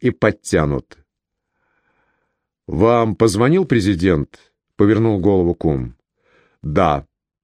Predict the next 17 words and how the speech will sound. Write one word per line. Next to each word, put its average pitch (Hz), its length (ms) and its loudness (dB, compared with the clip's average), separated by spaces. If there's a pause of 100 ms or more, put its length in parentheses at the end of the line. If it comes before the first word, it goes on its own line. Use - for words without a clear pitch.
(140)
не 98 120 0
без 92 180 0
гордости 123 460 0
ответил 90 360 0
Долгов. 80 640 -4 (320)
«Пожелал 107 540 0
удачи». 76 640 -4 (1500)
«Он 120 440 2
очень 117 320 0
беспокоится. 95 1160 0 (180)
Сегодняшний 127 640 0
митинг 123 480 0
решает 110 460 0
многое». 78 640 0 (1160)
«Я 113 340 2
тоже 139 280 2
беспокоюсь. 113 880 -2